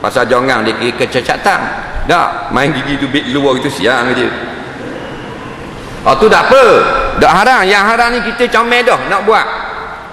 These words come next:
We comel lagi. Haram hok tu. Mengubah ciptaan Allah. Baby beranak, rabik mulut, buat penuhan plastik. Harus pada syarak. Nah, hidung comel dah tuan awak, hidung Melayu. Takkan nak sama dengan hidung orang Mesir. Takkan sama dengan hidung orang Syria. Nah,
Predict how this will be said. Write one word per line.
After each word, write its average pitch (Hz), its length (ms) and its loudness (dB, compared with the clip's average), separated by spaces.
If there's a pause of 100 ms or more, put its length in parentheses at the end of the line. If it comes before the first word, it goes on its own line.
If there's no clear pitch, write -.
We 185 80 0
comel 214 320 2
lagi. 175 320 0
Haram 175 400 0
hok - 80 -4
tu. 104 60 -6 (100)
Mengubah 185 400 0
ciptaan 113 480 -4
Allah. 95 160 -6 (720)
Baby 202 400 4
beranak, 220 480 4
rabik 208 320 2
mulut, 196 320 2
buat 202 240 2
penuhan 208 240 0
plastik. 196 400 -2 (160)
Harus 185 320 0
pada 135 240 0
syarak. 123 320 -2 (1040)
Nah, 208 480 2
hidung 214 400 2
comel 220 400 2
dah 226 160 4
tuan 214 240 4
awak, 202 240 0
hidung 214 160 2
Melayu. 208 320 0
Takkan 190 240 -2
nak 151 160 -4
sama 131 240 -2
dengan 139 160 -2
hidung 147 240 0
orang 151 160 -2
Mesir. 254 300 2 (640)
Takkan 185 320 0
sama 156 260 2
dengan 156 160 2
hidung 160 240 2
orang 170 140 2
Syria. 240 400 2 (420)
Nah, 247 220 2